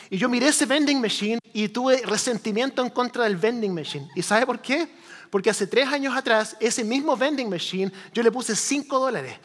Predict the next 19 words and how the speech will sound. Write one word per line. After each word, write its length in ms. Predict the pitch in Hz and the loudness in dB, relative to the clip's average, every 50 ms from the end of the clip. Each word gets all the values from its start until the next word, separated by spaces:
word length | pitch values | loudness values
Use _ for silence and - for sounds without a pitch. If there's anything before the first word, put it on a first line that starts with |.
| - - - - | -20 -20 -16 -4
Y 100 | - 202 | -4 0
yo 140 | 175 247 214 | 0 0 2
quería 320 | 240 233 240 247 254 247 | 2 2 4 6 4 4
po-, 120 | 247 226 240 | 4 0 -4
yo 140 | 233 180 190 | -2 0 -2
le 80 | 220 | 0
puse 240 | 175 247 240 - 170 | 0 0 -2 -2 -2
cinco 360 | - - 311 294 311 269 254 | 0 0 0 0 0 0 0
dólares 240 | 269 277 285 269 208 | 0 0 0 -2 -2
y 60 | 220 | -2
quería 260 | - 226 214 233 240 | -2 -2 2 4 2
un 160 | 233 220 220 233 | 2 4 2 2
agua. 340 | 233 254 220 147 - - - - - - | 2 0 0 -2 -6 -10 -16 -18 -12 -8
¿Y 60 | 180 | -6
sabe 260 | 170 - 220 233 262 | 0 2 2 4 4
lo 100 | 262 262 | 2 0
que 80 | 254 269 | -2 0
me 100 | 247 233 | 0 0
dio? 320 | 226 233 254 285 320 302 | 0 0 -2 -2 -4 -4